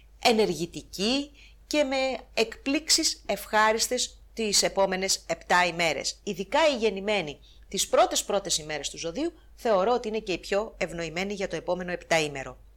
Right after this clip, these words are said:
Λίγο προσοχή, όσοι όμως είστε είκοσι μία με είκοσι τρεις Μαΐου, γιατί πέρα από την ένταση που μπορεί να βγει ωραιότατα σε μία ερωτική επαφή,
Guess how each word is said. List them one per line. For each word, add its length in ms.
Λίγο 260
προσοχή, 580
όσοι 340
όμως 220
είστε 200
είκοσι 300
μία 200
με 120
είκοσι 300
τρεις 240
Μαΐου, 380
γιατί 480
πέρα 200
από 140
την 180
ένταση 380
που 80
μπορεί 280
να 120
βγει 380
ωραιότατα 720
σε 220
μία 500
ερωτική 800
επαφή, 480